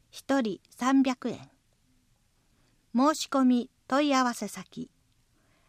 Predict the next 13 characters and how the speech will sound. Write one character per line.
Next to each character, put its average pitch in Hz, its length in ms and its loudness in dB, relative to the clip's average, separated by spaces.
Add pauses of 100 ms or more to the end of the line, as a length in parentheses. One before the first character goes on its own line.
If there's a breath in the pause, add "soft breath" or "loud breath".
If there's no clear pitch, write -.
八 285 320 -4
月 294 260 -4
九 247 140 -6
日 254 480 0
木 220 260 0
曜 233 260 2
日、 - 180 -14 (420 soft breath)
午 277 180 0
前 240 280 0
九 294 160 -6
時 262 120 -6
か 214 140 -6
ら 208 220 -4